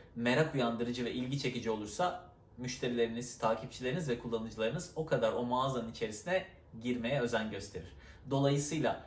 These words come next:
vitrininizde sizi en iyi şekilde yansıtacak, en iyi, e, olduğunuzu düşündüğünüz,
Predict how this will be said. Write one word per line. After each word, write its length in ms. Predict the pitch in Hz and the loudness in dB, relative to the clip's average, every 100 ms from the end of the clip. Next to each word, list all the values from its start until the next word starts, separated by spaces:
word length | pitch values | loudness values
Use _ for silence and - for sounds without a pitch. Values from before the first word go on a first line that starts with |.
| - | -12
vitrininizde 920 | 127 139 - 147 143 135 151 180 - - | -4 -4 0 2 2 4 4 4 2 -10
sizi 300 | - 147 147 | 0 4 4
en 220 | - 190 | 4 0
iyi 140 | 196 156 | -2 -2
şekilde 380 | 151 143 127 | -2 -2 0
yansıtacak, 800 | 127 120 123 - 127 113 156 - - - - - - | 4 4 2 -2 -2 0 0 -2 -14 -20 -20 -8 2
en 180 | 185 196 | 4 4
iyi, 440 | 175 139 113 - | 2 4 2 0
e, 160 | 120 117 | 2 4
olduğunuzu 600 | 127 123 127 123 123 120 | 4 2 2 0 0 -4
düşündüğünüz, 720 | 120 120 110 107 147 180 | -4 -4 -4 -4 -4 -6